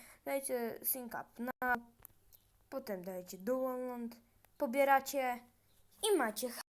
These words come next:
do tej gry. Jeśli ta strona wam nie pomoże, wpisujecie tak, www kropka hack myślnik tra-, krak-,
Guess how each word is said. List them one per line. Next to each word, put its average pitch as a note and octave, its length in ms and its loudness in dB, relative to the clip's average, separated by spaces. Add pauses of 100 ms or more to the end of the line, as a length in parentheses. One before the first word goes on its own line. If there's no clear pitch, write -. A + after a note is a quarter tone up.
(240)
do G#3+ 60 -14
tej G3 160 -4
gry. B3 420 0 (1800)
Jeśli B3+ 260 0
ta E4 180 2
strona D#4+ 380 4
wam C4+ 220 0
nie C4+ 120 2
pomoże, A#3+ 960 0 (520)
wpisujecie A#3+ 720 -4
tak, F3+ 320 -8 (200)
www A#3 600 0 (200)
kropka A3 640 -2 (480)
hack A#3 680 -2 (760)
myślnik G#3+ 920 -6 (1040)
tra-, A#3+ 1000 -12 (220)
krak-, - 560 -14